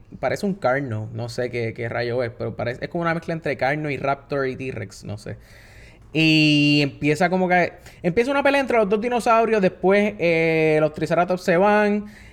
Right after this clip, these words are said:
el carno ese empieza como que a, a, a, a, a, como que atacarle a la familia y qué sé yo. El punto es que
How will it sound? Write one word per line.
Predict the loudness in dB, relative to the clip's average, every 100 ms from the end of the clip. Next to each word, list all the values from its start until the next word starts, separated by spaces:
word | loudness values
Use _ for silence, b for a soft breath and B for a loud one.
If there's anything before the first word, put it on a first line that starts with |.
| B
el | -2 2 2 2 0 -2 -4
carno | 0 2 2 2 4 4
ese | 2
empieza | 0 0 0 2 2
como | 0 0
que | 2
a, | 4 4 2 2
a, | -2 -6 -20 -20 -20 -20 -20 -20
a, | -10 -4 0 2
a, | 0 0 0 -2 -2 -4 -6 -8 -10
a, | -10
como | -8
que | -6
atacarle | -4 -2 0 2
a | 2
la | 0
familia | -4 -4 -2 -2 -4
y |
qué | -4
sé | -2 0
yo. | 0 0 B B B B B
El | -4
punto | 0 -2 2 2
es | 2 0 -2 -18 -20 -20 -20 -20 -10
que | 0 2 2 0 -8